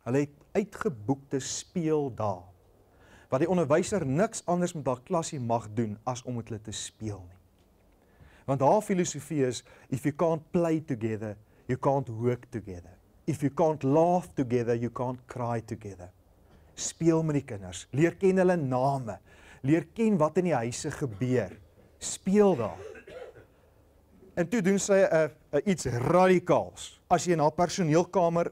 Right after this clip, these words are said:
as jy uitgestap kom, is daar so groot spieël opgesit. In die raam van die spieël is al die personeel, eh, is 'n gesiggie so opgeplak. En daar's 'n opdrag vir elke personeel in daardie skool. Voordat jy in jou klas toe mag gaan, as jy uitkom uit die personeelkamer, moet jy voor hierdie spieël kom staan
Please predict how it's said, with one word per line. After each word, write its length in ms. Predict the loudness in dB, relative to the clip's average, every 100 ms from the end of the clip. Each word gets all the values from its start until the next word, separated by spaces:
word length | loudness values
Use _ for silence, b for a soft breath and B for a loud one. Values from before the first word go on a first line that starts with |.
| -6
as 120 | -6
jy 100 | -4 0
uitgestap 520 | 0 0 -2 -2 -2
kom, 120 | -2 -2
is 60 |
daar 120 | -2 -4
so 120 | -8
groot 440 | -8 0 0 0
spieël 380 | -8 -4 0 0
opgesit. 560 | 0 -4 -8 -8 -8 -4
In 120 | -2
die 80 | 2
raam 260 | 2 0
van 140 | -4 -8
die 80 | -8
spieël 240 | -4 -2
is 120 | -2
al 100 | -4
die 120 | -6
personeel, 640 | -8 -10 -10 -6 -2 -2 -2 b b -10
eh, 120 | -8 -8
is 140 | -8 -8
'n 60 |
gesiggie 340 | -8 -10 -6 -6
so 120 | -6
opgeplak. 520 | -10 -10 -10 -10 -12 B B B B
En 120 | 2
daar's 220 | 4 4
'n 80 | 4
opdrag 400 | 2 4 4 2
vir 100 | 0 -4
elke 300 | 0 2 0
personeel 640 | 0 -2 -2 -2 2 2 2
in 100 | -2
daardie 300 | -2 -2 -4
skool. 400 | -8 -6 -4 -6 B B B B
Voordat 420 | 0 4 6 4
jy 140 | 4 4
in 80 | 4
jou 140 | 2 2
klas 300 | 0 0 0
toe 100 | 0
mag 360 | 2 2 2
gaan, 160 | -2 0
as 120 | -2
jy 80 | 0
uitkom 300 | 0 2 0
uit 160 | 0 0
die 100 | -2
personeelkamer, 720 | -2 0 0 2 0 0 0
moet 140 | -2
jy 80 | -4
voor 200 | 0 2
hierdie 220 | 2 0
spieël 360 | -4 -2 0 2
kom 200 | 2 -2
staan 560 | -2 -2 0 0 -4